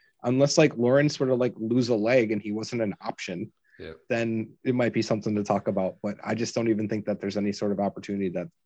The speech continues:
Speaker 1: that's there for him to go number one.
Speaker 2: Now, I've been Fields one oh one since before this season started.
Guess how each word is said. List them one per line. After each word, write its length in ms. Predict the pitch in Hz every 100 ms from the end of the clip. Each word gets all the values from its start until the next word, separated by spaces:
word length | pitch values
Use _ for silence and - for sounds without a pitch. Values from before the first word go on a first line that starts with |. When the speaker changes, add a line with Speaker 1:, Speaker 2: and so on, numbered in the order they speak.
| -
Speaker 1:
that's 160 | 85
there 200 | 98 92
for 120 | 92 104
him 80 | 92
to 60 |
go 220 | 87 85 92
number 180 | 85 82
one. 180 | - - - - -
Speaker 2:
Now, 340 | 113 101 101 -
I've 440 | 110 135 147 120
been 220 | 113 107 98
Fields 520 | - 113 107 104 92
one 180 | 95 107
oh 80 | 101
one 280 | 95 92 90
since 300 | - 90 -
before 420 | 85 - 98 90
this 220 | 92 90
season 380 | - 95 87 90
started. 640 | - 85 82 82 82 82